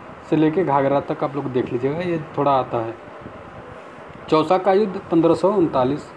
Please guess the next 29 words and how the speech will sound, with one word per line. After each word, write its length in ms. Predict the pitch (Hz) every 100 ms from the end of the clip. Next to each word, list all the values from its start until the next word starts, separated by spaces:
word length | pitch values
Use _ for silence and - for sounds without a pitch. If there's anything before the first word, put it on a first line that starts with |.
| -
कन्नौज 360 | 151 165 190
का 120 | 190 196
युद्ध 260 | 214 202 - - - - - - - - -
पन्द्रह 260 | 151 156 165
सौ 200 | 202 240 254 - -
चालीस, 460 | 143 120 110 - - - - - - - - - - - - 165
पानीपत 420 | 156 180 196 196
की 80 | 220
दूसरी 380 | 185 185 196 202
लड़ाई 260 | 202 202 220
पन्द्रह 300 | 190 165 170
सौ 140 | 175
छप्पन, 480 | 175 - - 117 107 - - - - - - - - - - - - - -
तालीकोट 540 | 156 175 190 202 190 - -
का 100 | 196
युद्ध 220 | 202 226 - -
पन्द्रह 220 | 170 165 175
सौ 140 | 175
पैंसठ, 400 | 170 135 120 107 - - - - - -
हल्दी 320 | 147 170 196 185
घाटी 320 | 147 147 196
का 140 | 190
युद्ध 200 | 185 208 - - - - - - - - - - - - - - -
पन्द्रह 240 | 160 180
सौ 140 | 175
छिहत्तर, 580 | 190 165 123 - 127 117 - -
प्लासी 460 | 170 180 180 226
का 160 | - 196
युद्ध 340 | 202 202 220